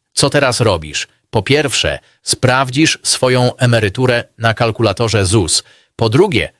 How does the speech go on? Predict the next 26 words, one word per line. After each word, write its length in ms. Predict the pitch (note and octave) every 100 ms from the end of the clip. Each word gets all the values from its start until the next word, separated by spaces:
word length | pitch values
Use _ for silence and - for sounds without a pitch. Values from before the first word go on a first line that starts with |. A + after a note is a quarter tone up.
| _
sprawdzisz, 760 | - - A2 C#3+ F3+ G#3+ G#3
czy 240 | - C#3+ C3+
kwalifikujesz 800 | - C#3 B2+ B2 A#2+ A3 F3+ -
się 220 | - E3
do 260 | C#3 C3
świadczenia 600 | A2+ - A2 - C#3+ C3
solidarnościowego. 1080 | A2+ A#2+ A2 A2 G#2+ G2+ - G#2 B2+ G#2 D2+ - - -
Po 120 | F#3+
trzecie, 460 | - B3+ B3+ - D#2
jeśli 340 | G#2+ D3 E3+
się 120 | D#3
kwalifikujesz, 840 | C#3 C#3 B2 A2 G2 G3+ A#2+ F#2 - _ -
przygotowujesz 640 | - F3 E3+ A#2 G2 E2
dokumenty 680 | G#2 G#2 D#3 G#3 G3 A3 -
i 240 | - A#3 -
składasz 520 | - - G3+ G3 D3
wniosek 400 | B2 C#3 D3 C3
między 280 | C#3 B2 A#2
grudnia 420 | A2 D#3+ D#3 D3
a 80 | A2+
kwietnia. 400 | - C3+ C3 A2+
Proste, 400 | B2 A2 A#2 G2+ - _ _ _
jasne, 500 | - C4 - - D#2 _ _ -
możliwe 480 | C#3+ C#3+ F3+ D#3
do 120 | D3 C3+
zrobienia. 540 | C3+ C3 C#3+ G#2 C#2+